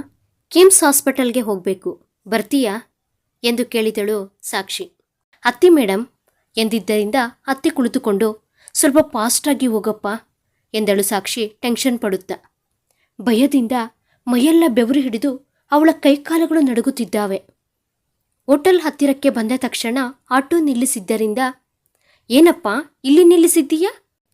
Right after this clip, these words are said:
ಎಂದು ಕೇಳಿದಳು ಸಾಕ್ಷಿ ಟೆನ್ಷನ್ನಿಂದ. "ಸರ್ ಇರುವುದು ಇಲ್ಲೇ ಮೇಡಮ್" ಎನ್ನುತ್ತಾ ತನ್ನ ಜೇಬಿನಿಂದ ಸ್ಪ್ರೇ ಬಾಟಲ್ ತೆಗೆದು ಸಾಕ್ಷಿ ಮುಖಕ್ಕೆ ಸ್ಪ್ರೇ ಮಾಡಿದರೆ ಕ್ಷಣಗಳಲ್ಲಿ ಪ್ರಜ್ಞೆ ತಪ್ಪಿದಳು ಸಾಕ್ಷಿ.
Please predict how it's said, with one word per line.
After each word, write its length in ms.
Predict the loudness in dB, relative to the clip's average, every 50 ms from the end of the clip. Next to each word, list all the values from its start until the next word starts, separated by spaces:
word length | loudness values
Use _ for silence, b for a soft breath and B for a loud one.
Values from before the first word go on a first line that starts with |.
| _ _ _ _ -20 -8 -2
ಎಂದು 240 | 2 2 4 4 2
ಕೇಳಿದಳು 460 | 2 2 2 2 2 2 2 0 0
ಸಾಕ್ಷಿ 540 | -2 -2 -6 -6 -6 -6 -6 -6 -6 -8 -10 _ _
ಟೆನ್ಷನ್ನಿಂದ. 600 | -8 -8 -6 -6 -4 -4 -4 -4 -4 -6 -8 -10 -10 -14 -16 _ _ _ _ _ _ _ _ _ _ _ _ _ _ _ _ _ _
"ಸರ್ 360 | -4 0 2 4 4 4 2 2
ಇರುವುದು 300 | 0 0 0 0 0 -2
ಇಲ್ಲೇ 300 | -2 -2 -2 -2 -2 0
ಮೇಡಮ್" 360 | -2 -2 -2 -4 -6 -6 -8 -12 _ _ _ _ _ _ _ _
ಎನ್ನುತ್ತಾ 580 | -4 -2 -2 -2 -2 -4 -4 -8 -8 -8 -10 _ _ _ _ _ _ 0
ತನ್ನ 200 | 2 4 4 4
ಜೇಬಿನಿಂದ 520 | 4 4 2 2 2 2 2 2 2 2 0 -2 -4 -4 -6 -8
ಸ್ಪ್ರೇ 320 | -8 -8 -4 -2 0 0
ಬಾಟಲ್ 360 | 2 2 0 0 0 -2 -2
ತೆಗೆದು 400 | -2 -4 -4 -2 -2 -2 -4 -4
ಸಾಕ್ಷಿ 460 | -6 -8 -6 -4 -4 -6 -4 -4 -2
ಮುಖಕ್ಕೆ 380 | -2 -2 -2 -4 -6 -4 -4 -4
ಸ್ಪ್ರೇ 300 | -4 -4 -4 -4 -4 -4
ಮಾಡಿದರೆ 520 | -2 -4 -4 -4 -4 -4 -4 -4 -6 -8 -10 _ _ _ _ _ _ _ _ _
ಕ್ಷಣಗಳಲ್ಲಿ 600 | -6 -2 -2 0 0 0 0 -2 -2 0 0 -2
ಪ್ರಜ್ಞೆ 340 | -2 -4 -6 -8 -4 -4 -4
ತಪ್ಪಿದಳು 640 | -4 -4 -8 -10 -8 -6 -6 -4 -4 -4 -6 -8 -10 -12
ಸಾಕ್ಷಿ. 500 | -10 -10 -10 -8 -8 -10 -10 -10 -12